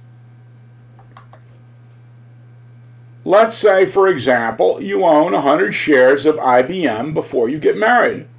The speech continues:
After the marriage, I B M goes from a hundred dollars a share to two hundred dollars a share. The increase in value is still separate property and not subject to distribution. The problem that worried Bill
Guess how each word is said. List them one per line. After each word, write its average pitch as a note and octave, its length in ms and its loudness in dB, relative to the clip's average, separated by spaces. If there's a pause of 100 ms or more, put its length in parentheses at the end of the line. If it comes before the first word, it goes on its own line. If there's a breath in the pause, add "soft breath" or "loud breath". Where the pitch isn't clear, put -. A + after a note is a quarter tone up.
(720)
After E3 400 0
the G#3+ 80 -2
marriage, E3 560 0
I C#3+ 160 2
B E3+ 220 -4
M C#3 180 -4
goes B2 380 2
from B2+ 160 -8
a G#2+ 80 -6
hundred F#3+ 260 0
dollars C3+ 320 4
a C#3+ 80 -2
share G#2 520 -8
to - 100 -12
two D4 260 -2
hundred A3 200 0
dollars B2 300 2
a - 60 -10
share. - 380 -12 (460 soft breath)
The - 180 -16
increase F3+ 580 -2
in D3 160 -4
value A#2+ 560 0
is G#2+ 180 -10
still D3+ 360 -2
separate C#3 480 -4
property F#2 560 -4 (180 soft breath)
and F#2 300 -10
not C3+ 320 -8
subject B2 640 -2 (280)
to - 100 -10
distribution. B2 880 -4 (2000)
The F#3 100 0
problem A#3+ 640 2
that F3 180 -2
worried D3+ 500 2
Bill C#3 500 2